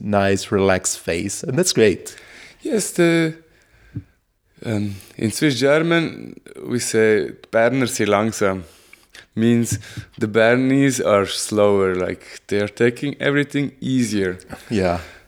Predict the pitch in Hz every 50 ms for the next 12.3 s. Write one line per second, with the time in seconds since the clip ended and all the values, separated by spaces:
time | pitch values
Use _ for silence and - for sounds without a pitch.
0 | _ _ - 113 92 92 92 95 101 104 101 - _ _ _ - 247 269 277 226
1 | 233 220 240 240 226 208 - - - - 220 196 - - - 185 190 185 165 180
2 | 170 156 147 143 180 190 185 165 165 165 160 151 151 160 190 196 190 185 185 -
3 | - 147 151 143 - - - - 185 160 - - - - 165 156 143 131 120 110
4 | 101 95 95 - _ _ _ 123 113 - 113 98 92 95 101 101 - 135 156 175
5 | 202 196 147 95 98 127 143 135 - 104 90 87 87 82 87 85 85 87 82 -
6 | _ _ - - _ - - - - _ - 220 190 - 190 180 170 156 - -
7 | 170 160 151 147 151 - 151 110 - - - - 180 202 196 - 160 - 202 247
8 | 269 285 269 269 262 247 247 233 208 156 - 190 185 - 156 135 127 127 - 165
9 | 151 120 104 95 - 151 151 139 117 101 - - 127 113 151 151 160 131 110 143
10 | - 160 - 151 131 120 110 - - 110 104 117 143 190 185 - 208 196 196 185
11 | 139 98 92 90 85 85 87 87 87 85 82 82 85 - - - - - - 151
12 | 123 107 - - - -